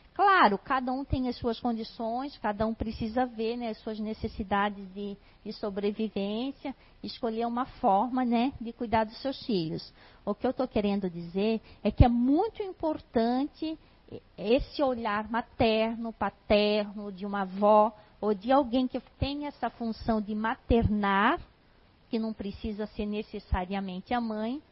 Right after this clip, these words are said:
pro desenvolvimento do bebê. Nós somos tão frágeis quando, quando nós nascemos seres humanos, que a gente precisa totalmente um do outro. Diferente dos outros animais que,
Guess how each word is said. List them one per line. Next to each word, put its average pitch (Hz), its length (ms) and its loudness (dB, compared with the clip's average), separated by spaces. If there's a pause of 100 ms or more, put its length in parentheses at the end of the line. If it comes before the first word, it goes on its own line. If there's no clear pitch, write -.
(240)
pro 240 160 -4
desenvolvimento 220 920 -4
do 208 140 -8
bebê. 208 440 -6 (840)
Nós 254 240 2
somos 277 360 -2
tão 370 220 -4 (160)
frágeis 226 760 4 (200)
quando, 226 260 0 (420)
quando 226 260 2
nós 214 260 2
nascemos 214 560 0
seres 190 300 -4
humanos, 190 760 0 (240)
que 285 80 4
a 269 40 8
gente 277 280 0
precisa 285 720 -4 (160)
totalmente 302 640 -4
um 233 80 -2
do 208 140 -6
outro. 180 440 -6 (1600)
Diferente 240 600 0
dos 240 220 -4
outros 214 360 0
animais 214 800 0
que, 349 100 -6